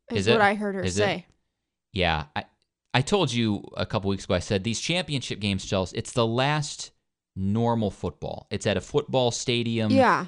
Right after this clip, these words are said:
Speaker 2: that, you know, the tickets are pricey, but they're not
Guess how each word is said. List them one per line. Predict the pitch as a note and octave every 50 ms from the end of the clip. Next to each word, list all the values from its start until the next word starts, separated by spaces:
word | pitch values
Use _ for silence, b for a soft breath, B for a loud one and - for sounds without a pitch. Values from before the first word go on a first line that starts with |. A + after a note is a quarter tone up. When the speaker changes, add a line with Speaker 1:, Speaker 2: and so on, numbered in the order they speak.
| - _ -
Speaker 2:
that, | G#2 G#2 G2 F#2+ F#2 F#2 - _ _ _ _ _ _ _ _ _ _ _ _ - - - -
you | B2 B2
know, | A#2 A2+
the | A2+ A#2+
tickets | A#2+ - F#3 F3+ F3+ D3 -
are | D3+ C3
pricey, | - - B2+ B2 B2 A#2 - B2 A#2
but | G#2 G#2+ G#2 -
they're | A2 G#2
not | G2+ G#2+ G#2+ G#2+ G#2+ -